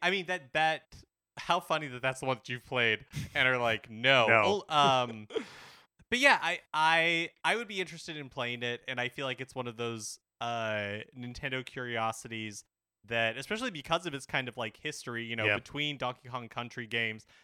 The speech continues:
Speaker 1: still using Donkey Kong, still using some of those characters, uh, I think it would be interesting to check out.
Speaker 2: Uh, okay,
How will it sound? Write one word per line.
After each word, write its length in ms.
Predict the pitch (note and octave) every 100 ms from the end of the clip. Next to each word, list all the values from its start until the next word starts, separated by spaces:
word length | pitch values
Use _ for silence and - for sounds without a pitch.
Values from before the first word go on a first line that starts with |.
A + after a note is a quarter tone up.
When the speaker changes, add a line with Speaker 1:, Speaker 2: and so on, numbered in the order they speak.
| -
Speaker 1:
still 340 | - F#3 G3
using 320 | G3 F#3 F3+
Donkey 320 | E3 D#3+ D3+ D#3+
Kong, 300 | E3 D3+ D3
still 200 | D3+ C#3
using 220 | B2+ B2+
some 160 | C3+
of 40 | A#2
those 160 | A2
characters, 680 | - A#2+ A2 - G#2 G2 - _ _ _ A#2
uh, 240 | A2 G#2
I 80 | A2+
think 240 | - C#3+ D3+
it 40 |
would 120 | B2+
be 160 | A#2 A2
interesting 380 | G#2+ A2 A2 G2
to 80 |
check 240 | - G2+ -
out. 200 | F#2 - _ _ - - _ -
Speaker 2:
Uh, 440 | C3 C3+ C3 B2+ C#3+
okay, 360 | C3 G#2 F2+